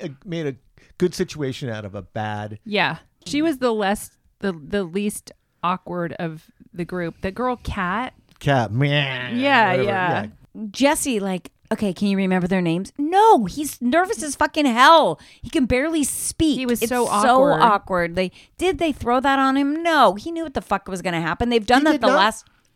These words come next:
Speaker 1: he did
Speaker 3: Dan.
Speaker 1: not know that was gonna happen.
Speaker 3: They've done
Speaker 1: I
Speaker 3: that
Speaker 1: don't
Speaker 3: the
Speaker 1: think,
Speaker 3: last
Speaker 1: no,
Speaker 3: three times.
Speaker 1: but he may have had an inkling, but they did not know. And
Speaker 2: They, they need to stop doing that 'cause it puts him on the spot. It's very
Speaker 3: They were trying to
Speaker 2: uncomfortable.
Speaker 3: use up the time. Just make it two and a half hours, not three fucking hours.
Speaker 1: Yeah, it was way
Speaker 2: Exactly.
Speaker 1: too long.
Speaker 3: Way too long.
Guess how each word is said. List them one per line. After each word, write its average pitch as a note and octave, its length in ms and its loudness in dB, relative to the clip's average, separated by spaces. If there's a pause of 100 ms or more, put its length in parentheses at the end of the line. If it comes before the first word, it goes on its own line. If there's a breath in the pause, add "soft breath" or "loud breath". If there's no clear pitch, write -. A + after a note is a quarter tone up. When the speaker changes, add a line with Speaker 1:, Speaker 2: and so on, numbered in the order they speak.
(120)
Speaker 1:
he D4 160 -2
did D#4+ 100 0
Speaker 3:
Dan. - 100 0
Speaker 1:
not D#4+ 200 0
know G#3+ 160 4
that C#3 180 0
was A#2 120 -10
gonna G#2 200 -8
happen. D#2+ 440 -14
Speaker 3:
They've G#3+ 200 0
done G#3+ 260 2
Speaker 1:
I - 40 8
Speaker 3:
that C4+ 60 6
Speaker 1:
don't D#4+ 120 4
Speaker 3:
the A3+ 80 2
Speaker 1:
think, G#3+ 100 2
Speaker 3:
last F#3+ 300 4
Speaker 1:
no, A#3 160 0
Speaker 3:
three A3+ 320 2
times. E3+ 500 -2
Speaker 1:
but F#3+ 140 -2
he G#3 100 -2
may G3 120 0
have E3 120 -2
had D3+ 140 -2
an C#3+ 100 -8
inkling, E3 300 -6
but B2 140 -6
they E3 100 -4
did E3+ 160 -6
not C3+ 200 -6
know. C3+ 180 -2
And E3+ 100 -6 (100)
Speaker 2:
They, B3 180 -4
they A#3 180 0
need A3+ 180 -2
to G3 60 -4
stop E3+ 360 -4
doing D3 260 -8
that C#3 220 -8
'cause F3+ 140 -8
it F#3 100 -6
puts G#3+ 180 -4
him A3 120 -6
on F#3+ 100 -4
the F#3+ 80 -6
spot. E3 380 -4
It's E3 160 -10
very G3 400 -6
Speaker 3:
They F#3+ 220 -2
were D#4 120 0
trying E4 300 0
to B4 60 2
Speaker 2:
uncomfortable. A#4+ 80 2
Speaker 3:
use D#4 180 0
up D4 80 -2
the A3 100 -6
time. C#4+ 320 -2 (140)
Just - 260 -6
make C4+ 220 -2
it - 140 -8
two - 140 -4
and C4 80 2
a G#3+ 40 0
half A#3 200 -2
hours, F#3 240 2
not - 180 -2
three A#3+ 200 -6
fucking G3+ 300 -2
hours. G3 460 0
Speaker 1:
Yeah, D3+ 260 -4
it - 0 -
was C3+ 60 -6
way C#3 100 2
Speaker 2:
Exactly. C#3+ 140 -2
Speaker 1:
too C3+ 100 -4
long. G2+ 240 -6
Speaker 3:
Way F3+ 380 -2
too - 180 -6
long. F#2+ 340 -6